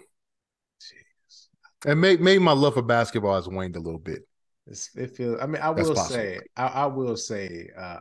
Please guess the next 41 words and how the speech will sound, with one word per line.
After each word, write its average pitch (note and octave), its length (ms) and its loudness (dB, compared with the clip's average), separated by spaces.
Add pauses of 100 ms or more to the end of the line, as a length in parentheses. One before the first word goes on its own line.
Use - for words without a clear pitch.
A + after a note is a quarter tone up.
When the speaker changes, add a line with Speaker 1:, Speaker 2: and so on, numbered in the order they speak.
(100)
Speaker 1:
I B2 60 -6
used C3+ 180 -6
to A2+ 60 -10
know G2 140 -10 (100)
every A2+ 300 -8
player G2 440 -10
Speaker 2:
I C#3 80 2
mean, D#3+ 140 4
Speaker 1:
every D#3+ 80 6
Speaker 2:
wait, D#3+ 160 8
wait, C#3+ 100 8
Speaker 1:
year. B2+ 80 6
Speaker 2:
wait, A#2 120 6
wait, A2 180 4
wait, G2 240 0
wait, G2 220 -2
wait. F#2 140 -6 (220)
I, G#2+ 120 4
I A2+ 260 0
will A2 240 2
say G2+ 240 -2
that F#2 200 -4
I, F#2+ 280 -4
I G#2 140 -2
watch G2 320 -2
a F#2 60 -8
little G2 200 -2
bit D#2+ 140 -8
of D#2+ 100 -10
it. - 20 -12
It's E2+ 80 -8
not A2+ 140 2
like F#2+ 120 -2
soccer F2+ 500 -2
that D#2 200 -12 (300)
I E2+ 120 0
watch F2 320 -2
nothing, E2+ 420 -4
none F2+ 180 -2
of D#2+ 100 -8
it. - 200 -14